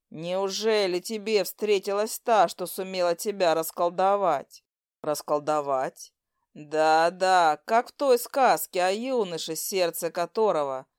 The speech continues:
сковал лед. Но теплое дыхание любящей девушки растопило его. Море не замерзает. Я слышал, что бывает и такое».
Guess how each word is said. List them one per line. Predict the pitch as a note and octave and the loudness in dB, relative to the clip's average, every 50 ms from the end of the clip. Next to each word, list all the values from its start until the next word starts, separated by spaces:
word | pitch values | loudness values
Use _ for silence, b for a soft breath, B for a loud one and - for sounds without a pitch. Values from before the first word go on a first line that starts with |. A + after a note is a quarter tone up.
| _ _ _ _ _ _ | _ _ _ _ _ _
сковал | - - - - E3+ E3 E3 E3 E3 E3+ E3+ F3+ | -18 -14 -4 2 2 2 4 6 6 6 6 4
лед. | F#3 G3 G3 F3+ D#3 C3 B2+ _ _ - _ _ _ _ _ _ _ _ _ _ _ | 2 2 2 2 0 0 -2 _ _ -20 _ _ _ _ _ _ _ _ _ _ _
Но | - D3 D3 D3 C#3 D3 C#3+ | -18 -16 -12 -8 -6 -6 -8
теплое | D3 - - D3+ C#3+ C#3 - D3+ D3 D3 D3 | -6 -6 -2 -2 -2 -2 -2 -2 -2 -2 0
дыхание | D3+ D#3 D3+ - - F3+ D#3+ D#3 D3+ D3+ D3 D3 D3 | -2 -4 -6 -4 -2 0 2 2 2 0 -2 -6 -6
любящей | D3 D#3+ D#3 D3+ D3 C#3+ C#3+ - - D#3+ | -4 -4 -6 -4 -6 -8 -8 -8 -10 -10
девушки | E3 D#3+ D#3+ F3 F3 E3 D3 C#3 - - - - | -12 -8 -6 -2 -2 0 -2 -2 -6 -10 -8 -8
растопило | E3 E3 E3 - - - G#3+ G#3 _ - A#3 F3 D3+ C#3+ C#3+ | -6 -6 -6 -6 -4 -4 -4 -4 _ -6 -4 -4 -2 -2 -4
его. | C#3+ C#3+ D#3+ E3+ F#3 G3 G3 F#3 E3 C3 B2 - _ _ _ _ _ _ _ _ _ _ _ | -4 -6 -6 -8 -6 -6 -4 -4 -4 -6 -6 -10 _ _ _ _ _ _ _ _ _ _ _
Море | - C#3 D3 D3+ E3 F3+ G#3+ A3 F#3+ C#3+ - - | -16 -12 -6 -2 0 2 2 2 0 -4 -8 -10
не | - - C#3+ D3+ D#3 | -16 -14 -10 -8 -4
замерзает. | D#3+ E3+ F3+ F#3 F#3+ G#3 A3 G#3 G#3 G3+ G3 F3+ D#3 C3+ B2+ B2 - _ _ _ _ _ _ _ _ _ _ | -4 -4 -4 -4 -4 -6 -6 -4 -2 -2 0 0 -2 -4 -6 -10 -16 _ _ _ _ _ _ _ _ _ _
Я | - C#3+ C#3+ D3 D3 D3+ D3+ D#3+ F3+ G3 A#3 | -12 -8 -4 -2 0 2 4 4 2 2 0
слышал, | - - A3+ F#3 F3+ F3+ F3+ - - G#3 G#3 | -2 -6 -6 -4 -2 -2 -2 -4 -4 -4 -4
что | G3+ - - G#3+ G3 | -6 -6 -6 -6 -4
бывает | F#3 G3+ A3 A#3 G#3 F3+ D#3+ D3+ D3+ D3+ D#3 | -2 0 0 0 2 2 2 2 2 0 -2
и | F3 E3+ | -4 -8
такое». | - - F3+ G3 G#3+ - A#3 F#3 E3 D3+ C#3 C3+ D3 - | -6 -4 -4 -4 -4 -4 -4 -2 -2 -2 -4 -4 -8 -14